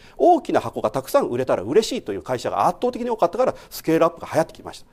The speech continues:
でもそれって大きな箱は本当はお客さん買いたくないんですよ。たくさん売りたい。いや、たくさん買いたくないんですよっていうのはお客さん。なので、お客さん志向になればなるほど実はスケールアウトなんですね。ハードなんか壊れたって知ったこっちゃと。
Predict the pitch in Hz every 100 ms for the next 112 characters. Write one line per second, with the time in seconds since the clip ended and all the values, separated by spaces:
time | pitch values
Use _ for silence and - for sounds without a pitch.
0 | - - - - - 294 175 190 214 -
1 | 254 - 240 - 135 113 - 131 127 160
2 | 170 147 165 117 - 151 170 170 147 95
3 | - - - - 254 139 127 123 120 -
4 | - - 123 - - 233 - 165 151 104
5 | 180 185 104 107 95 87 110 123 - -
6 | - 185 170 - - - 311 - 311 -
7 | 277 185 180 170 151 165 165 139 135 131
8 | - - 196 - 208 143 80 73 104 _
9 | _ _ - - 110 - - - 214 214
10 | - - - - 175 220 - -